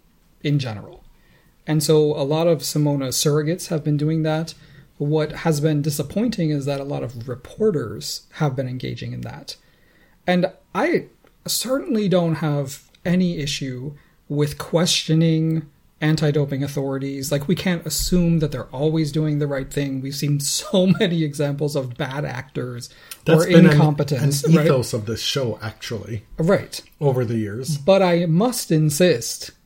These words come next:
Speaker 1: that if you're going to do it, you have to do it with evidence. You, it, the evidence can't be, "Oh, I don't think someone would ever do that, therefore that organization is corrupt." That's not evidence. And as a, you can do that as a fan,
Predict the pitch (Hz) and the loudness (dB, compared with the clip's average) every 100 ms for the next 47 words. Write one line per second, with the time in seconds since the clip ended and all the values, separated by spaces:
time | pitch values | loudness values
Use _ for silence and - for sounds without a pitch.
0 | - 156 156 151 147 160 185 180 151 139 | 0 2 2 0 2 4 4 4 2 0
1 | 156 139 135 - - 151 - 143 143 139 | -2 -2 -6 -6 -2 -4 -2 -4 -2 -2
2 | 139 156 - 151 123 117 - - - - | -2 -2 -2 -4 -2 -6 -12 -14 -16 -20
3 | _ _ _ 147 175 175 147 160 180 202 | _ _ _ -2 0 0 -2 4 6 8
4 | 226 190 170 180 165 151 151 143 156 156 | 8 6 2 2 2 2 0 0 2 2
5 | 151 139 139 147 - 147 139 131 139 120 | 2 -2 -4 -8 -6 -6 -6 -6 -8 -8
6 | 123 139 123 113 - _ _ - 135 151 | -8 -8 -8 -10 -16 _ _ -10 -2 2
7 | 147 143 - 135 117 165 - _ _ - | 2 0 -4 -4 -6 -12 -18 _ _ -12
8 | 123 135 139 175 135 139 131 131 117 - | -6 -2 -2 -2 -2 -2 -4 -6 -8 -8
9 | 120 - 135 - - - _ - 196 190 | -8 -8 -8 -10 -14 -20 _ -2 0 2
10 | 185 151 143 107 - - - _ _ _ | 2 0 -2 -10 -14 -18 -18 _ _ _
11 | _ _ 170 170 165 180 - - 208 262 | _ _ 0 2 4 0 -4 -2 0 4
12 | 226 214 185 156 143 202 220 123 - | 4 4 2 0 0 0 0 -4 -16